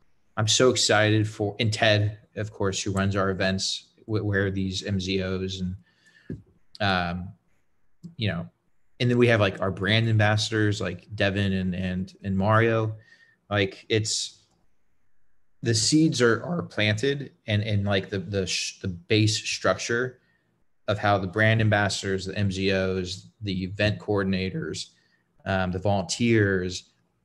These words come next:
like, I, I constructed that in such a way that it'll scale. Right, right now we're, we're dealing with maybe three dozen people across all those things,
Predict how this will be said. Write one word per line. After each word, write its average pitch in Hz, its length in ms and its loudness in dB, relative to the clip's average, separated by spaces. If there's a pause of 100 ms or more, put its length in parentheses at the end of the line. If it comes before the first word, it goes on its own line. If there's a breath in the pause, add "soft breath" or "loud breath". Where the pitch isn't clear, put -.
(260)
like, 104 320 0 (1040)
I, 110 260 2 (200)
I 113 360 2
constructed 120 540 0
that 117 180 2
in 110 60 0
such 107 220 -4
a 104 40 -4
way 104 160 2
that 101 160 0
it'll 95 160 -6
scale. - 560 -2 (1300)
Right, 104 280 4
right 110 220 6
now 110 200 4
we're, 104 120 2
we're 107 140 -2
dealing 101 320 0
with 95 180 -4
maybe 98 300 -2
three 101 280 -2
dozen 98 320 0
people 98 680 -4
across 101 400 -2
all 92 200 0
those - 280 -4
things, 95 380 -6